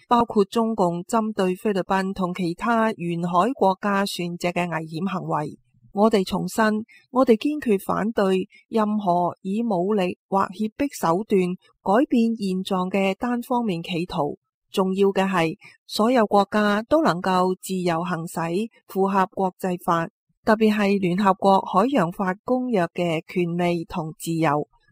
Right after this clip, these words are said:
包括航行同飛越自由，以及對海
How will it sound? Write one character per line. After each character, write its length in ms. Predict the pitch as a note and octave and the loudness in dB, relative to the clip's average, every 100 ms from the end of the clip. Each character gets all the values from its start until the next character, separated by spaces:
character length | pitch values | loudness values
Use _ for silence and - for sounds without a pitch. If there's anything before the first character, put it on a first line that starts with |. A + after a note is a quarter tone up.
| - | 0
包 160 | A3+ A3 | 2 2
括 220 | - F#3 | 2 0
航 280 | F3 C#3+ D#3+ | 0 -6 -6
行 320 | E3 D3 - | -8 -8 -10
同 180 | - E3 | -12 -12
飛 200 | D3+ G#3+ | -4 -2
越 160 | G#3 E3+ - | 0 -2 -4
自 140 | - | -8
由， 320 | D#3+ D3+ C3+ - _ _ | -4 -4 -6 -10 _ _
以 160 | A3+ C4 | 2 2
及 80 | A3+ G3+ - | 4 0 0
對 280 | G#3+ G#3 | 0 2
海 80 | G3+ | 2